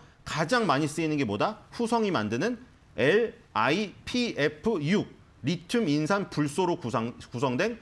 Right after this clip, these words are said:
리튬 인산, 리튬, 그거예요. 부-, 육불화 인산 리튬이에요. 이게 리튬 이온이, 이온의 이동 통로를 만드는 거고요. 그다음에 이 염을 녹여줘야 돼요.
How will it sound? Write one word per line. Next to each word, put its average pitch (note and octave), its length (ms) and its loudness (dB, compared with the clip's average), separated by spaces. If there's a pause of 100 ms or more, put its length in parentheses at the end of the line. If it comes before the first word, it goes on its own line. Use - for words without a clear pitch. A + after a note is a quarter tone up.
(140)
리튬 D#3+ 380 -2
인산, A#2 440 -2
리튬, - 320 -8 (240)
그거예요. F2 260 0 (420)
부-, - 140 -14
육불화 E3 380 0
인산 C3 300 2
리튬이에요. G#2+ 540 -2 (460)
이게 D#3+ 500 0 (300)
리튬 F#3 380 -2
이온이, F3+ 480 0
이온의 D#3 400 0
이동 F3 200 -2
통로를 C#4 420 2
만드는 G#2 340 0
거고요. E2+ 420 -4
그다음에 E3+ 540 2 (240)
이 F3+ 240 0
염을 E3+ 420 4
녹여줘야 E3+ 640 2
돼요. D#2 160 -8